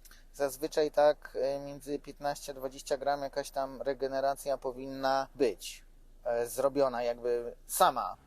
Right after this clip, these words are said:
O, dodaję gazu, E G R się otwiera, zmierzone ciśnienie turbo, zobaczymy. Na wolnych obrotach turbina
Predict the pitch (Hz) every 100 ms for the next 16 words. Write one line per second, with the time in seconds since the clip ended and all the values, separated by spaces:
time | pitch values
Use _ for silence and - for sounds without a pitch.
0 | - 135 175 - - 160 196 240 202 170
1 | 165 160 196 254 381 - 175 165 180 165
2 | 160 - 135 135 - - - _ - 165
3 | - - 165 160 139 123 123 123 143 175
4 | 208 208 196 135 135 147 143 - 135 127
5 | - 131 131 139 175 196 160 139 - 139
6 | 170 208 - 139 147 165 151 143 135 156
7 | 156 143 - 139 131 143 139 131 127